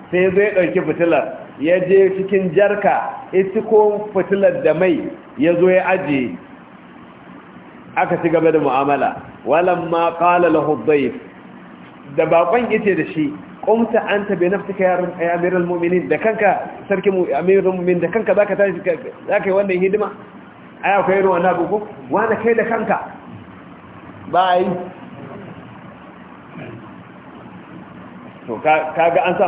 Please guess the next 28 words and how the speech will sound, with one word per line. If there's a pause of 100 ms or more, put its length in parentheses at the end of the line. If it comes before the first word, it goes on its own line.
maka
girman
kai
yanzu. (1300)
In
ba
kai
wasa
ba, (580)
sai
ka
samu
me? (920)
Sai
ka
samu
matsala. (960)
Ajabahu
qa'ila. (580)
To,
bari
ku
ji
abin
da
dattijon
ya
faɗa.